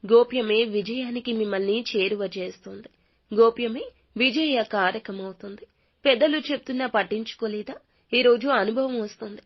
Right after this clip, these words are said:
కంగారేమీ పడవద్దు. అనుభవంతో మీలో మార్పు వస్తుంది. వయసు పెరిగే కొద్దీ మార్పు సహజము. మెచ్యూరిటీ లెవెల్స్ పెరుగుతాయి. కానీ ఈ రోజున మీకు వచ్చే ఒక గుణపాఠం మీకు అనుభవాన్ని నేర్పిస్తుంది. ఎవరు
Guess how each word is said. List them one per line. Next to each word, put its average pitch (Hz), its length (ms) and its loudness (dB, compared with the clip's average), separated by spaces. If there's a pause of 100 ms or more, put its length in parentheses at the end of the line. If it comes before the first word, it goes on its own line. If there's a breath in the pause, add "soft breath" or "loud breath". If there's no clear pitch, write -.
(320)
కంగారేమీ 220 680 0
పడవద్దు. 190 500 -8 (360)
అనుభవంతో 208 600 0
మీలో 202 340 -2
మార్పు 190 420 -4
వస్తుంది. 208 460 -14 (420)
వయసు 262 300 2
పెరిగే 247 340 0
కొద్దీ 214 320 -4
మార్పు 196 540 -2
సహజము. 175 580 -12 (400)
మెచ్యూరిటీ 240 560 0
లెవెల్స్ 208 480 -2
పెరుగుతాయి. 185 600 -10 (300)
కానీ 269 340 0
ఈ 233 40 0
రోజున 220 380 0 (380)
మీకు 262 300 -2
వచ్చే 208 400 2 (120)
ఒక 196 180 0 (100)
గుణపాఠం 190 600 -8 (260)
మీకు 214 300 0
అనుభవాన్ని 240 720 0
నేర్పిస్తుంది. 190 800 -6 (460)
ఎవరు 269 300 4